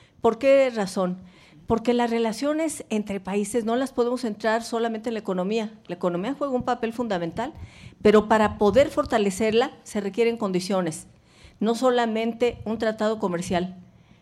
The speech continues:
Y aquí el reto y el asunto es en, con Estados Unidos, si esa es nuestra relación prioritaria, si es la más importante, y para ellos también somos importantes,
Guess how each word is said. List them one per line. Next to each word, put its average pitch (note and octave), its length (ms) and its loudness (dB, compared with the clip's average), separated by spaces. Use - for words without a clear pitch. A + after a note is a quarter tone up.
Y F#3+ 80 -2
aquí F#3 240 -2
el D#4+ 100 -2
reto C4+ 560 0
y G3+ 340 2
el F#3+ 160 0
asunto B3 520 -2
es G#3+ 240 -2
en, G#3 340 -4
con A#3 180 0
Estados C4+ 420 -2
Unidos, G3+ 520 -2
si A#3+ 260 -2
esa C#4+ 380 0
es B3 180 4
nuestra B3+ 280 0
relación G3+ 460 -2
prioritaria, F#3 760 0
si - 160 -4
es C4 80 0
la C4+ 120 2
más B3 260 -2
importante, F#3+ 540 -2
y F#3+ 60 0
para G3 240 0
ellos B3+ 340 -4
también A#3 400 -2
somos B3 340 -4
importantes, G3+ 800 -2